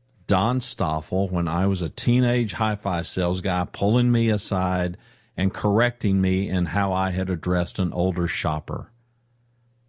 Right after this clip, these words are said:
And it, it was a correction that took all of, I doubt it took sixty seconds. But he did it for me,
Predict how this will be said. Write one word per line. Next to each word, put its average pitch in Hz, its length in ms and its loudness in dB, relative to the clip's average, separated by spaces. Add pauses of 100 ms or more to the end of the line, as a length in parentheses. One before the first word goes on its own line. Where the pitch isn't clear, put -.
(100)
And 101 200 2
it, 104 220 2 (100)
it 110 220 0
was 104 180 0
a 95 60 -2
correction 117 580 2
that 101 180 0
took - 380 0
all 127 400 2
of, 92 500 0 (1080)
I 113 100 2
doubt 123 320 0
it 98 100 -6
took 104 240 -2
sixty - 400 -4
seconds. - 680 -8 (1700)
But 104 140 4
he 104 120 2
did 123 280 2
it 139 160 -2
for 95 160 -2
me, 85 440 0